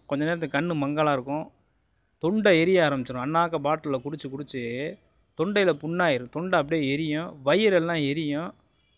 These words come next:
ஒரு மாதிரி பயமா, பதட்டமா இருக்கும், நெஞ்செல்லாம் படபடபடன்னு அடிக்கும். வெளியே வந்து நின்னாருன்னா, "எதுலயோ சிக்கியிருக்கவே மேடம் நம்ம" அப்படின்ற மாதிரிலாம் தோணும்.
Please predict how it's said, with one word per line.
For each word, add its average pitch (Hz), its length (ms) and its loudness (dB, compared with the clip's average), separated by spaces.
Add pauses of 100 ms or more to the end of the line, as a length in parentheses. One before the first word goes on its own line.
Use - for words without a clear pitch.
(220)
ஒரு 151 160 2
மாதிரி 190 360 4 (440)
பயமா, 208 560 6
பதட்டமா 185 580 4
இருக்கும், 156 280 0
நெஞ்செல்லாம் 180 480 2
படபடபடன்னு 165 600 4
அடிக்கும். 143 480 -4
வெளியே 185 260 -2
வந்து 170 220 -4
நின்னாருன்னா, 156 640 -2
"எதுலயோ 156 300 -4
சிக்கியிருக்கவே 165 580 -6
மேடம் 139 220 -4
நம்ம" 135 360 -4
அப்படின்ற 135 280 -6
மாதிரிலாம் 139 400 -2
தோணும். 139 360 -6